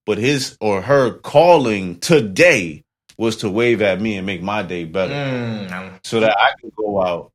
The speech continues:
Speaker 1: and go make somebody else's day better.
Speaker 2: Mm, I like that.
Speaker 1: So how in the world do you think that your purpose, you've been put here to do something to make the world better just for you?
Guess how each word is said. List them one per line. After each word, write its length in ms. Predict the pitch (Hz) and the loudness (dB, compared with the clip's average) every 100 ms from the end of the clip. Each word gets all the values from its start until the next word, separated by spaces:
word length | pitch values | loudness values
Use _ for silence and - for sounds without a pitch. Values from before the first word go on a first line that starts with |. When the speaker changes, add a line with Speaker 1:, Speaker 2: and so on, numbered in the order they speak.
| _ _ _ _ | _ _ _ _
Speaker 1:
and 140 | 101 92 | -8 -2
go 140 | 101 | -2
make 220 | 98 107 | 0 -2
somebody 400 | 87 110 90 90 | -2 -2 -2 0
else's 300 | 104 107 85 80 | -2 -2 -6 -8
day 200 | 85 78 | -8 -8
better. 260 | 76 69 | -10 -12
Speaker 2:
Mm, 480 | - 101 98 92 87 85 | -14 -16 -16 -18 -20 -20
I 40 | |
like 300 | 87 98 - | -16 -16 -14
that. 280 | 87 80 - _ _ _ _ _ _ _ _ _ _ _ | -14 -14 -20 _ _ _ _ _ _ _ _ _ _ _
Speaker 1:
So 280 | - 127 113 | -4 -2 0
how 320 | 110 117 135 | 2 0 0
in 80 | 135 | -2
the 100 | 131 | -2
world 360 | 113 123 120 107 | -2 -2 -2 -2
do 80 | 107 | -6
you 220 | 98 92 | -6 -8
think 380 | 117 113 98 - | -6 -6 -6 -6
that 200 | 92 90 | -8 -6
your 260 | 92 98 87 _ | -6 -6 -8 _
purpose, 560 | 131 131 104 90 - - _ - | -4 -2 -6 -10 -12 -20 _ -8
you've 140 | 117 | -4
been 240 | 110 95 87 | -2 -4 -8
put 320 | - 190 - | -2 -2 -2
here 480 | 117 104 95 85 _ _ _ - | -6 -4 -4 -8 _ _ _ -8
to 100 | 113 | -4
do 240 | 107 135 | 0 -2
something 720 | 131 120 104 110 101 92 90 _ _ _ _ _ - | -2 -4 -4 -6 -8 -8 -12 _ _ _ _ _ -8
to 100 | 113 | -2
make 200 | 113 92 | -2 -2
the 60 | 107 | -2
world 240 | 107 104 | -2 0
better 320 | 107 104 95 | 0 0 -4
just 340 | 87 101 107 - | -6 -2 -4 -4
for 240 | 104 98 | -6 -6
you? 320 | 90 95 78 | -4 -6 -8